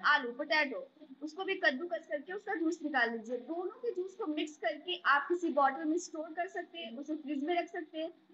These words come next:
उसे कॉटन के सहायता से आप दिन में दो से तीन बार और रात में भी उसे अप्लाई कीजिए, उससे आपका डार्क सर्कल बहुत ही ईजीली रिमूव हो जाएगा। उसके साथ-साथ आप जो भी खीरा का और पोटैटो का कद्दूकस जो किए हैं,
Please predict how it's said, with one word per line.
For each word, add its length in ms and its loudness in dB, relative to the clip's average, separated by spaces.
उसे 240 0
कॉटन 480 4
के 140 -2
सहायता 480 4
से 220 -4
आप 360 8
दिन 200 2
में 180 4
दो 180 0
से 140 -2
तीन 300 -4
बार 320 2
और 120 2
रात 340 4
में 120 0
भी 100 4
उसे 200 2
अप्लाई 320 2
कीजिए, 400 -4
उससे 380 -2
आपका 280 4
डार्क 280 4
सर्कल 240 -2
बहुत 380 -2
ही 40 4
ईजीली 340 0
रिमूव 280 2
हो 140 2
जाएगा। 480 0
उसके 260 -2
साथ-साथ 480 4
आप 220 6
जो 100 2
भी 180 2
खीरा 400 2
का 220 -6
और 300 -8
पोटैटो 440 -14
का 260 -10
कद्दूकस 320 -4
जो 140 -4
किए 280 -4
हैं, 240 0